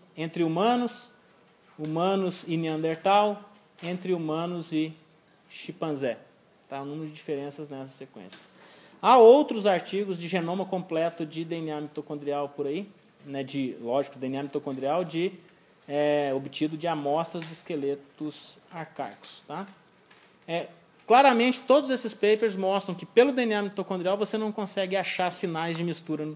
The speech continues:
com o homem moderno. Quer dizer, você não consegue achar, é, no homem moderno algo que relacione com esses D N A mitocondrial.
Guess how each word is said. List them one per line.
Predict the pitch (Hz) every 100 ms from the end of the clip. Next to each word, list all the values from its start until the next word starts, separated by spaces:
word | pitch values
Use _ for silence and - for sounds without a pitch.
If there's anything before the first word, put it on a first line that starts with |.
| - _ _ _
com | 165
o |
homem | 151 151
moderno. | 156 131 110 87 _ _ -
Quer | - -
dizer, | 131 113
você | 110
não | 190
consegue | 190 175 185 175
achar, | 156 175 170 - - - - - - - -
é, | 147 147 147 143 135 120 104 87 -
no | 143 226
homem | 220 208
moderno | 175 156 175 202 202
algo | 175 185 180
que | 175
relacione | 190 185 - - 175 180
com | 180
esses | 156 156 160
D | 165
N | 156 143
A | 143 143 -
mitocondrial. | 143 151 156 160 156 147 123 107